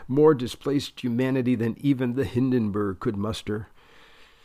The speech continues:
David quickly changes into his suit, splashes a handful of cold water on his face, and beats a hasty retreat.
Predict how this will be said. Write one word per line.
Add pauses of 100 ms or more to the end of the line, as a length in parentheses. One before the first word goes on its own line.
(120)
David
quickly
changes
into
his
suit,
splashes
a
handful
of
cold
water
on
his
face,
and
beats
a
hasty
retreat.